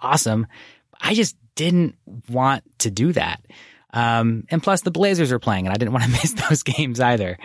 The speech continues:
So the day trips really worked out for kind of making a staycation. It's a word I don't use a lot. I don't like it very much, but it's, you know, for lack of a better term,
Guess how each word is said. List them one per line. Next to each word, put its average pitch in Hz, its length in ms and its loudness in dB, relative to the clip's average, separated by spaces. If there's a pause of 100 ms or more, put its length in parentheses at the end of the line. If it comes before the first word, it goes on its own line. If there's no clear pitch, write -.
(600)
So 175 440 0 (100)
the 151 160 0
day 175 240 0
trips - 380 -2
really 147 400 0
worked 139 320 0
out 127 220 0
for 117 540 0 (100)
kind 208 220 0
of 208 100 0
making 143 380 2
a 113 180 -2
staycation. 107 800 0
It's 107 120 -2
a 107 40 -4
word 117 140 0
I 113 80 4
don't 107 180 -2 (140)
use 117 280 2
a 117 40 0
lot. 117 380 0
I 107 60 -4
don't 87 160 -4
like 131 200 0
it - 120 -2
very 147 140 0
much, 143 300 0
but 120 140 0
it's, - 320 -2 (280)
you 143 100 -4
know, 113 160 2
for 113 140 -8
lack 131 260 0
of 123 80 -4
a 110 60 0
better 117 240 0
term, 160 340 0